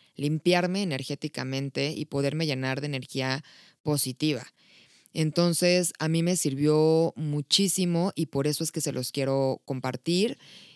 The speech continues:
Quiero que ustedes lo prueben, lo intenten. Le he recomendado este ritual a muchas amistades, a muchas amigas, amigos,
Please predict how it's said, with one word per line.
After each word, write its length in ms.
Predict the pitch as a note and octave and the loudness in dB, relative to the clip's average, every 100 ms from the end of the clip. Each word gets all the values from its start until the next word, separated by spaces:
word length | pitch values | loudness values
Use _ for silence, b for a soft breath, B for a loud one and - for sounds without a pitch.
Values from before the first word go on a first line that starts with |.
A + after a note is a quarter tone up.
| B - | B 0
Quiero 180 | D3 | 0
que 100 | C#3+ | 0
ustedes 300 | C3+ C#3 C#3 | -2 -2 0
lo 140 | C3+ B2+ | -2 0
prueben, 420 | D#3+ E3 E3 E3 | 2 4 4 2
lo 60 | C#3+ | 0
intenten. 800 | C3+ D3+ D3+ D3+ D3+ D3 G3 B B B B | 0 0 0 0 0 0 -2 B B B B
Le 440 | E3+ D3+ D#3 D#3 D#3+ | -4 0 4 6 6
he 60 | |
recomendado 640 | E3+ E3 C#3 C#3 C#3+ D3 D3+ | 2 0 -2 2 2 2 0
este 180 | - | -2
ritual 380 | C3 C3 C#3 D3 | -4 -2 -2 -2
a 160 | - B2 | -2 -4
muchas 400 | C#3+ D3+ - D#3 | -2 -2 -2 -2
amistades, 640 | C3+ B2+ - C3+ C3+ C3+ C#3+ | -4 -4 0 2 2 0 -2
a 60 | |
muchas 260 | C3+ C3+ C#3+ | -6 -6 -4
amigas, 500 | C3 C3+ C3+ C3+ C3 | -2 0 0 -2 -4
amigos, 520 | C3+ C3+ C3+ D3 | -4 -2 0 -2